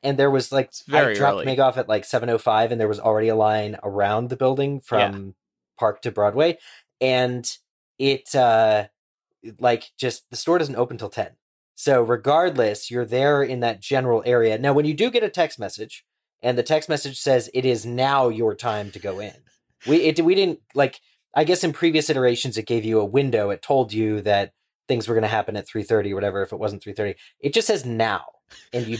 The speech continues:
Speaker 1: do have an hour to get in the
Speaker 2: Okay.
Speaker 1: store from that moment.
Speaker 2: Okay.
Speaker 1: Yeah.
Speaker 2: It would have been funny if it was, like, a five-minute window.
Speaker 1: Yeah, no,
Speaker 2: <laughs> They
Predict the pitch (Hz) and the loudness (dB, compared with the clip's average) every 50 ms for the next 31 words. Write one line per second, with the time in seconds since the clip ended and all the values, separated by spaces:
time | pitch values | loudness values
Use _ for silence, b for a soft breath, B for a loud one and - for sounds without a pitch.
0 | - - 143 147 160 165 160 151 139 117 123 120 - - 110 113 113 107 95 80 | -8 0 2 4 4 4 4 2 -2 -2 -2 -6 -6 -4 -2 0 0 0 0 -2
1 | 69 - _ _ _ _ _ - 110 104 147 147 160 151 - 113 95 - 113 98 | -8 -16 _ _ _ _ _ -10 0 2 4 4 2 0 -2 -6 -8 -6 -6 -6
2 | 95 92 - - 98 98 98 - _ - _ _ - 127 131 123 117 92 - - | -6 -6 -8 -12 -20 -20 -20 -20 _ -20 _ _ -4 -4 -4 -4 -4 -10 -12 -12
3 | _ - 156 175 190 180 160 160 151 147 - 139 131 127 120 123 120 117 113 110 | _ -4 0 2 2 2 2 0 -4 0 0 0 2 2 0 -4 -6 -8 -4 -4
4 | 123 110 107 - 123 - - - - 156 127 120 123 123 123 117 123 123 120 113 | -4 -4 -4 -8 -12 -14 -12 -6 -2 0 0 2 0 0 -2 -4 -6 -6 -4 -4
5 | 110 107 101 - _ _ _ _ _ _ _ _ _ - 127 127 131 127 123 123 | -4 -6 -6 -8 _ _ _ _ _ _ _ _ _ -16 -10 -8 -6 -6 -6 0
6 | 120 - - 156 143 120 113 104 101 - - 185 170 - - - | 2 2 4 4 2 2 0 0 0 0 2 2 2 2 2 2